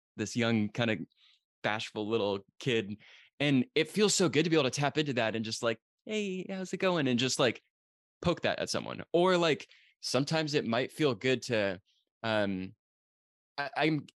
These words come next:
I'm sure there's, like, a productive way, but, like, you, if, when I can feel anger, like, a part that's angry and, and defensive, but, like,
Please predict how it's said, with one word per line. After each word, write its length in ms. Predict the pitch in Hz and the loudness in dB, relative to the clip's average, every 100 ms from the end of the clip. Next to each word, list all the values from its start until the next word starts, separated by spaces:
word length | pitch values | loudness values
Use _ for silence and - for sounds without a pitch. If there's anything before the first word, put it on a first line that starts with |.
| - | -4
I'm 120 | 160 | -2
sure 140 | 151 185 | 0 0
there's, 140 | 175 | 2
like, 120 | 151 | 0
a 40 | 120 | 0
productive 380 | 117 120 - 107 | 0 0 0 -2
way, 140 | 104 | -2
but, 140 | 104 | 0
like, 220 | 107 104 - | -2 -2 -2
you, 240 | 123 139 - | 0 0 0
if, 160 | 123 - | -2 -2
when 180 | 123 | -2
I 60 | 117 | -2
can 160 | - 110 | -4 -4
feel 200 | 123 107 | -4 -2
anger, 300 | 104 127 104 | -2 0 0
like, 180 | 95 101 | -2 -4
a 40 | |
part 280 | - 117 110 | -4 -2 0
that's 180 | 107 - | -2 -2
angry 360 | 104 120 104 92 | -2 0 0 -2
and, 180 | 92 - 110 | -4 -6 -6
and 140 | 101 | -4
defensive, 460 | - 113 120 110 95 | -2 -2 0 -2 -2
but, 100 | 82 | -2
like, 180 | 95 | -2